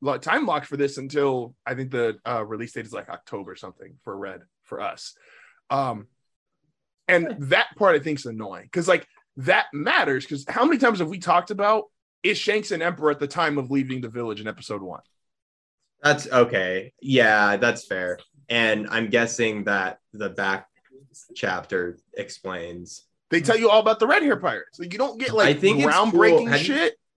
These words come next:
Speaker 1: but
Speaker 2: have you
Speaker 1: you
Speaker 2: guys
Speaker 1: get,
Speaker 2: seen
Speaker 1: like,
Speaker 2: any of the, uh, the Crunchyroll episodes? Or I guess they're not Crunchyroll specifically, but, like, the ch-, episodes they've been putting out as promotion for
Speaker 1: For Red?
Speaker 2: For Red, yeah.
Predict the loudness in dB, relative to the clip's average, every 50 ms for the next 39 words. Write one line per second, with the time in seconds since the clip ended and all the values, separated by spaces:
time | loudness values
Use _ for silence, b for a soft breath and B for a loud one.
0 | _ _ -12 -6 -4 -4 -2 -2 -2 0 0 2 4 2 2 2 0 0 0 2
1 | 4 4 4 2 2 2 2 2 2 0 0 0 2 2 2 2 0 0 -2 -4
2 | -6 -6 -6 -6 -6 -4 -2 0 2 4 6 6 4 4 2 -2 -6 -4 -2 -2
3 | -2 -2 -2 -6 -8 -10 -14 -18 -20 _ _ _ _ _ _ _ _ _ _ _
4 | _ _ _ _ 2 4 6 4 4 2 0 0 2 4 4 2 2 -2 -2 -2
5 | 0 2 2 0 -2 -2 -4 -4 -4 -4 -4 -2 -2 -2 -4 -4 -6 -8 -6 -6
6 | -4 -4 -4 -2 2 2 2 2 0 -2 -4 -4 -4 -4 -4 -4 -4 _ _ _
7 | _ _ _ _ _ _ _ 0 0 0 0 0 -10 -18 -18 -10 -6 -4 -2 -2
8 | -2 0 2 0 0 0 -2 -4 -4 -4 -4 -2 -2 -2 0 -2 -2 -2 -4 -4
9 | -6 -8 -8 -8 -8 -8 -6 -6 -6 -6 -6 -8 -8 -10 -10 -8 -8 -6 -6 -4
10 | -6 -6 -6 -8 -10 _ _ _ _ _ _ _ -20 -20 _ -6 -4 -2 0 0
11 | 0 -2 -4 _ _ _ _ _ -6 -6 -4 -2 -2 0 0 0 0 0 0 0
12 | 0 0 -2 -4 -4 -6 -6 -8